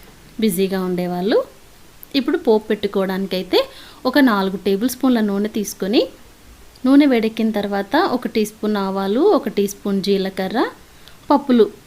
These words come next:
ఉద్దిపప్పు ఇవి ఉంటాయి కదా, మీకు కావాలంటే వేసుకోవచ్చు. ఒక టీ స్పూన్ అంతా పచ్చిశనగపప్పు, కొద్దిగా కరివేపాకు, మీరు కావాలంటే ఎండుమిర్చి కూడా వేయొచ్చు. స్టవ్ ఆఫ్ చేసేసి వెల్లుల్లి వేయాలి. నేనైతే ఆఫ్ చేసి వెంటనే వెల్లుల్లి వేశాను.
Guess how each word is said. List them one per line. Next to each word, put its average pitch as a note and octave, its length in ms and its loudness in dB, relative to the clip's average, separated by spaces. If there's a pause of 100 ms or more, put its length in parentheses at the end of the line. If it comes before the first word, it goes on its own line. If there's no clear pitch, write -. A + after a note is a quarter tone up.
(340)
ఉద్దిపప్పు A3+ 480 -2
ఇవి G#3+ 140 0
ఉంటాయి G#3 340 -2
కదా, G#3+ 240 2
మీకు E4+ 220 2
కావాలంటే F#3+ 460 -2 (100)
వేసుకోవచ్చు. G3+ 600 0 (640)
ఒక B3+ 180 0
టీ A#3 160 2
స్పూన్ A3 300 -2
అంతా G3+ 240 -2
పచ్చిశనగపప్పు, G3+ 760 -2 (460)
కొద్దిగా G#3 340 2 (100)
కరివేపాకు, F#3 680 -2 (500)
మీరు C#4 140 4 (100)
కావాలంటే G#3 540 0 (100)
ఎండుమిర్చి G3+ 420 -2 (120)
కూడా G#3 140 2 (100)
వేయొచ్చు. F3+ 400 -2 (220)
స్టవ్ B3+ 300 2 (100)
ఆఫ్ G3+ 200 -4
చేసేసి G#3 480 2 (440)
వెల్లుల్లి A3+ 420 6
వేయాలి. F#3+ 440 2 (540)
నేనైతే G3+ 360 -4 (120)
ఆఫ్ F#3+ 180 -6
చేసి A3 300 -4
వెంటనే G#3 440 0
వెల్లుల్లి F#3 380 -2
వేశాను. F#3 400 -2